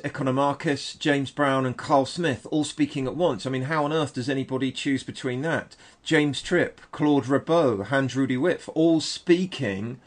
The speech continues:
at once. You know, how on earth do you choose through, through some of that stuff? Um, um, a-, and it's, you know, th-, that, that, that quality and the level, um, um, that's there, I think, is something that,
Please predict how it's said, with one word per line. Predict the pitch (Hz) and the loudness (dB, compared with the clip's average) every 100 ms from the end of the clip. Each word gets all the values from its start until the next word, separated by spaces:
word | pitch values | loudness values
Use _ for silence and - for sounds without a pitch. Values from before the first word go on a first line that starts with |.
| - - - | -20 -20 -4
at | 127 120 | 0 2
once. | 190 139 - | 4 2 0
You | 120 | -4
know, | |
how | 117 151 143 | -2 0 2
on | 151 | 2
earth | 160 151 | -2 -2
do | 147 | 0
you | 135 | 0
choose | - - 214 135 85 - - _ | 0 -2 2 2 0 -12 -20 _
through, | - 135 123 107 | -6 0 0 0
through | 131 | -2
some | 123 120 107 | -2 -2 -2
of | |
that | 104 - | -4 -6
stuff? | - - - - _ - - - | -10 -6 -8 -8 _ -16 -16 -6
Um, | 127 131 131 127 127 123 - | 2 4 4 2 -2 -4 0
um, | 135 131 113 | 0 0 0
a-, | 147 139 | 0 2
and | 143 135 | 0 0
it's, | 160 160 - - | -2 -2 -4 -4
you | 180 | 2
know, | 180 120 - - 131 | 4 2 -2 -12 -2
th-, | 165 123 | -2 0
that, | 131 160 147 - - - - _ _ - | 4 4 4 -4 -14 -14 -16 _ _ -8
that, | 156 139 - | 0 0 0
that | 143 - | -4 -4
quality | - 135 147 131 107 | -6 -2 -2 -2 -6
and | 101 | -6
the | 104 | -6
level, | 110 127 110 98 90 - - - - - | -2 -2 -2 -6 -8 -14 -20 -20 -12 -4
um, | 107 104 104 104 95 _ | -2 -2 -2 -4 -8 _
um, | 113 104 98 | -4 -4 -4
that's | 98 - | -8 -2
there, | 127 117 95 | 2 2 2
I | 98 | -2
think, | - 113 101 - | -4 -6 -6 -8
is | 98 | -10
something | - 110 - 110 104 | -6 -8 -6 -8 -6
that, | 98 104 - - - | -4 -6 -8 -18 -20